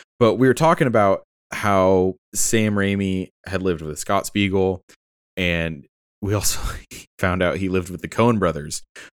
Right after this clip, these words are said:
who co-wrote the script for Crime Wave, which was their movie before that, and how they essentially established all these big connections alongside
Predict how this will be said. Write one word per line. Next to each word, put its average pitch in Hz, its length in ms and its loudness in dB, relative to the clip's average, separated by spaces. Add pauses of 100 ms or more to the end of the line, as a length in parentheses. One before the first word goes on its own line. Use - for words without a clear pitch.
who 104 520 4 (360)
co-wrote 120 500 4
the 92 80 -6
script - 480 0
for 90 640 -2
Crime 143 340 0
Wave, 71 260 -6
which 76 140 -12
was 78 120 -8
their 85 100 -2
movie 95 260 0
before 101 400 0
that, 73 260 -8 (560)
and 92 80 -10
how 98 100 -4
they 90 300 -2 (540)
essentially 95 440 -2
established 85 560 -4
all 80 120 -4
these 76 160 -10
big 78 240 -8
connections 73 560 -10
alongside 76 960 -6